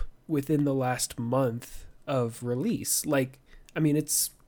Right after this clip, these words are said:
a little less than a month. We're about three weeks out from release, and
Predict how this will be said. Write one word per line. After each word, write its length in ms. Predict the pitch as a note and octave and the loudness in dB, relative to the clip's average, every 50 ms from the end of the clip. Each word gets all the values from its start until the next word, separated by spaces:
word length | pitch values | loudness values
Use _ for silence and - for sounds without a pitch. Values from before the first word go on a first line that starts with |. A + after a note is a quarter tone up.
| _ _ _ _ _ _ - | _ _ _ _ _ _ -4
a 60 | D#3 | 0
little 240 | D3+ D#3 D#3 C3+ C3 | 2 4 4 4 4
less 220 | C3 D3 G3 - | 6 6 6 6
than 160 | - - C#3 B2 | 4 2 2 2
a 40 | |
month. 280 | A2+ A2+ A2+ A#2 A#2 - | 2 0 -2 -2 -2 0
We're 60 | C#3 C3 | 0 0
about 340 | B2+ C3 C3 B2+ A#2+ - - - - - - - - - - - - | 2 4 2 2 2 0 -6 -14 -20 -20 -20 -20 -20 -20 -20 -20 -20
three 300 | - - - - D#3 D3 C#3+ | -12 -4 2 4 6 6 8
weeks 280 | C#3+ C#3+ C3+ C3+ - | 8 6 4 4 4
out 180 | D3 C3 C3 - | 2 2 2 0
from 140 | - C3+ B2 | -2 -6 -4
release, 520 | A#2 A#2 A2 C3+ D#3 D3+ C#3 C3 - - | -4 -2 0 2 2 4 4 2 0 -2
and 420 | - - C3+ C3+ B2+ B2+ B2 A#2+ | -2 0 0 2 2 2 0 -2